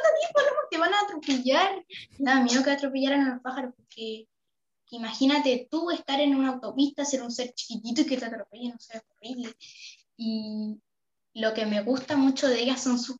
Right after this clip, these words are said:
colores. Como un color tan básico como el gris, eh, sumado con un violeta como brillante, con, con azul brillante.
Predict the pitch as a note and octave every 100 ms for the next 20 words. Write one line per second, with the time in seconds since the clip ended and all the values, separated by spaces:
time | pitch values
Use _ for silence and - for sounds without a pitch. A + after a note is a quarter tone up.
0 | _ A3 G#3+ A3 - - - - _ _
1 | _ _ _ - B3 A#3 A#3 C#4 C#4 C4+
2 | C#4 C#4 B3+ A3 A#3 - C4+ C4 B3+ A3+
3 | G#3+ G#3+ - A#3+ D#4 - - _ _ A3+
4 | A3+ G#3 - A3+ A3 A#3 B3+ B3+ A#3 A3+
5 | A3+ A#3+ A#3+ A#3 A#3 _ _ - A3 G#3
6 | G#3+ B3 B3 A#3 A3 A3 G#3+ G#3 G3+ G3
7 | A3 C4 C4+ - C4 B3+ A#3 A3+ A3 G#3+
8 | G#3+ G#3 G#3 _ _ _ _ - A3+ G#3+
9 | G#3+ - B3+ B3 A3+ G#3 G#3+ A3+ C4 -
10 | - C4 B3+ B3+ B3+